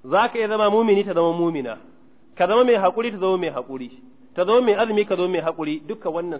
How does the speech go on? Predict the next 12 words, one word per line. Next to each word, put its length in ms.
siffofi 400
goma 240
za 120
mu 80
iya 80
cikawa 480
tare. 240
Amma 320
Western 480
world 180
su 80
fito, 360